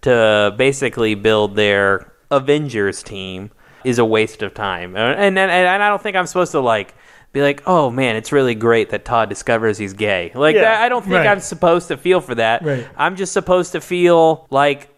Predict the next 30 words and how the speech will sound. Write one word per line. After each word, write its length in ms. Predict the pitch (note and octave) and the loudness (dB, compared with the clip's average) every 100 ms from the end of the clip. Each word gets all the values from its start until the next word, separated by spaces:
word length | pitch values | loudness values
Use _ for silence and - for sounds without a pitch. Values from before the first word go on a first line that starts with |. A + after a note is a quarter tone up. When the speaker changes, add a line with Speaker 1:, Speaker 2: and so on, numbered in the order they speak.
| - | 2
Speaker 1:
"Oh, 440 | G3+ C#3+ A2+ - _ _ - | 2 2 -2 -8 _ _ -6
Envy 360 | F#3+ F3+ E3+ D#3 | -6 -2 0 2
Adams, 680 | D3+ D3+ D3 D3 C#3 - _ _ _ | 2 0 -2 -4 -12 -20 _ _ _
more 180 | G#3+ A3 | 0 0
humanized 480 | G#3 A3+ A3+ G#3+ A3 | -2 -4 -2 -2 -4
than 60 | |
she 120 | G#3 G#3+ | -6 0
probably 360 | A3 G#3+ G#3+ | 0 2 0
was 200 | G#3+ G#3 | 2 0
to 80 | F#3+ | -2
begin 260 | G3 G3+ C3+ | -4 -4 -4
with," 120 | A2+ | -2
which 120 | C3 | 2
was 140 | D#3 E3 | 2 2
Speaker 3:
Right. 180 | E3 - - | 0 -4 -10
Speaker 1:
a, 80 | F#3 | -4
a 20 | |
heartless, 560 | F#3 G#3 G3+ F3+ - - _ _ | 0 -2 -4 -12 -16 -20 _ _
evil 280 | F#3 F3 D#3+ | -12 -8 -4
ex. 140 | G2 A3 | -4 2
Speaker 2:
Yeah, 180 | F#3 D3+ | 2 4
yeah. 240 | B2+ D3+ | 2 0
Speaker 3:
Right. 260 | F3 B2+ G2+ - | 0 -2 -4 -10
Speaker 1:
And 380 | - D3 D3 C3+ - | -2 0 0 -4 -8
that's 280 | C3 D3+ - | -4 -4 -4
enough. 340 | C#3 B2 - | -2 -2 0
I 80 | C#3 | -2
don't 260 | D3+ C#3+ C3 | -2 -2 -6
need 320 | C#3 C#3+ C3 | -4 -2 -4
more 600 | B2 B2 A#2+ A#2+ G#2 G2 | -2 0 2 2 0 -4